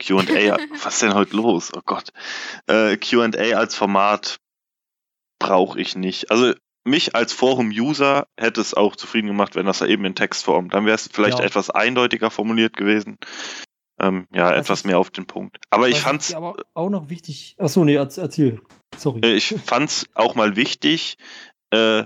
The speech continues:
Speaker 1: Timo halt vor der Kamera zu sehen. Klar, das ist nicht
Speaker 3: Ja.
Speaker 1: sein Aufgabenfeld, aber trotzdem so eine gewisse, ähm, ja, Bindung aufbauen, nenn ich's
Speaker 2: Ja.
Speaker 1: jetzt mal, zu der
Speaker 2: Mhm.
Speaker 1: Person,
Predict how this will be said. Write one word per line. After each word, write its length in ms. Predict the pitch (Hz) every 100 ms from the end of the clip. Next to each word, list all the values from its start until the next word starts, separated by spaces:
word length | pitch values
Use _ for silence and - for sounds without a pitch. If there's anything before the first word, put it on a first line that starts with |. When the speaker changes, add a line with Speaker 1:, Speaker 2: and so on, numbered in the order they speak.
| -
Speaker 1:
Timo 320 | - 127 113
halt 160 | 104 104
vor 120 | 101
der 100 | 95
Kamera 380 | 107 110 90 85
zu 100 | 92
sehen. 260 | 85 69 -
Klar, 240 | 117 123
das 160 | 107 104
ist 100 | 120
nicht 120 | 113
Speaker 3:
Ja. 60 |
Speaker 1:
sein 120 | 110 92
Aufgabenfeld, 800 | 120 - 98 95 - 95 113 - _ _
aber 240 | 98 98 95
trotzdem 480 | 107 - 101 92 - -
so 80 |
eine 240 | 95 90 85
gewisse, 500 | - 101 - 90 92 _ _ _ _ _ _ _ _ _
ähm, 220 | 82 85 - -
ja, 220 | 92 80 _
Bindung 480 | - 120 147 147 151
aufbauen, 560 | 123 143 - 143 147 143
nenn 160 | 139
ich's 160 | 143 -
Speaker 2:
Ja. 80 | 131
Speaker 1:
jetzt 180 | - -
mal, 240 | 127 127
zu 160 | - 110
der 120 | 113
Speaker 2:
Mhm. 40 | -
Speaker 1:
Person, 380 | 107 110 110